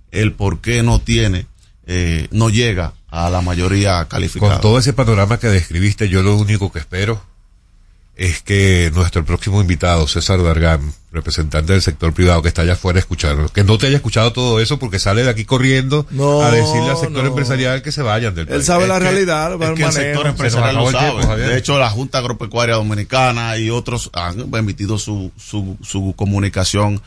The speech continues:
Speaker 1: en no favor a la ley de tasa cero recientemente en el Congreso. Ellos lo saben.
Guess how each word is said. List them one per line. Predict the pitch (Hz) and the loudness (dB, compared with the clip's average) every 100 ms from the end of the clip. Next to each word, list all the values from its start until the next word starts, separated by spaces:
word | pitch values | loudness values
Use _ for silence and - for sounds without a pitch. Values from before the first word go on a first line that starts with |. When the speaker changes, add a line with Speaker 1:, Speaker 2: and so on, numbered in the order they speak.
| - - _ | -16 -20 _
Speaker 1:
en | - 98 | -4 0
no | 107 | 2
favor | 101 107 104 110 113 | 2 2 2 2 2
a | 107 104 | 0 -2
la | 101 92 104 104 | -2 -2 0 0
ley | 113 | -2
de | 117 | -2
tasa | 120 113 113 | -4 -2 -2
cero | 123 120 | 0 0
recientemente | 107 113 113 110 113 113 | 0 -2 -4 -4 -6 -6
en | 117 | -8
el | |
Congreso. | 113 110 127 123 107 | -8 -8 -6 -2 2
Ellos | 110 | 2
lo | 110 | 2
saben. | 104 110 98 | 2 0 -2